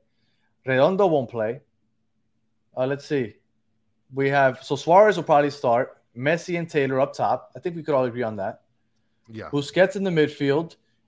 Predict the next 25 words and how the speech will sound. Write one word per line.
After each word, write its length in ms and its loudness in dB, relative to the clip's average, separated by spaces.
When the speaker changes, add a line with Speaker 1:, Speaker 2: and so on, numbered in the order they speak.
Speaker 1:
And 200 -2
because 520 2
Gomez 400 2
and 120 0
Redondo 260 0
probably 280 2
won't 140 -2
be 100 -4
available, 680 0
I 100 0
think 220 -4
it'll 140 4
be 200 -2
Ruiz 440 0
and 140 -2
Gregory. 420 -2
And 260 0
then 160 4
in 60 -2
the 80 -2
back, 300 6
you 80 2
have 180 2
Alba, 400 4
Yedlin, 600 0